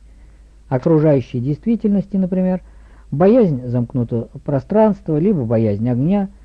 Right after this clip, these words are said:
клептомания и тому подобное, то оснований для признания гражданина недееспособным не имеется. Страница сто восемь. Факт недееспособности гражданина подтверждается исключительно состоявшимся судебным решением.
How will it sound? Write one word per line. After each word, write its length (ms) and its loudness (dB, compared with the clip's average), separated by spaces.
клептомания 800 0
и 180 -8
тому 220 -2
подобное, 520 2
то 140 2
оснований 520 2
для 140 0
признания 460 0
гражданина 520 0
недееспособным 960 -2
не 220 -2
имеется. 480 -8
Страница 520 2
сто 220 0
восемь. 280 -6
Факт 380 -2
недееспособности 960 0
гражданина 580 0
подтверждается 800 -2
исключительно 680 -4
состоявшимся 1000 -2
судебным 420 0
решением. 540 -4